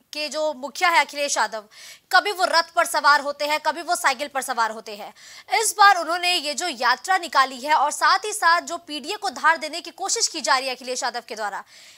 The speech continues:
इस यात्रा के जरिए क्या पीडीए को धार देने में कामयाब होगी समाजवादी पार्टी?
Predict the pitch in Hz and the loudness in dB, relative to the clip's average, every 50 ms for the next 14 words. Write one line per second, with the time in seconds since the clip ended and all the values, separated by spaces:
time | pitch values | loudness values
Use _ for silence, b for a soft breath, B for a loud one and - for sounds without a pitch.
0 | B _ 370 403 392 - 349 233 240 262 262 269 - - 381 403 392 392 349 254 | B _ -8 -6 -6 -6 -6 0 2 4 4 4 2 0 -2 -2 -2 -4 -4 -2
1 | 240 233 339 311 349 359 359 349 - _ - 330 339 370 392 392 - _ - 311 | -2 -2 -2 -2 -4 -4 -4 -6 -8 _ -2 2 4 4 4 2 0 _ -12 -12
2 | 302 294 240 285 359 381 381 - 370 370 381 277 226 - 269 285 320 349 - 320 | -12 -10 -10 -8 -8 -10 -8 -6 -6 -6 -6 -8 -8 -2 0 2 2 2 0 -4
3 | 302 311 320 349 349 359 330 - 302 269 247 247 262 285 294 311 233 - - 285 | -10 -10 -10 -10 -12 -12 -10 -4 -4 -4 -4 -2 -2 -2 -2 -2 -4 -6 -12 -12
4 | 330 311 392 - 381 370 349 320 285 240 277 254 233 220 226 - 202 190 - 202 | -10 -10 -10 -10 -8 -6 -6 -6 -6 -4 -6 -6 -8 -8 -10 -12 -12 -12 -12 -16
5 | 175 170 | -20 _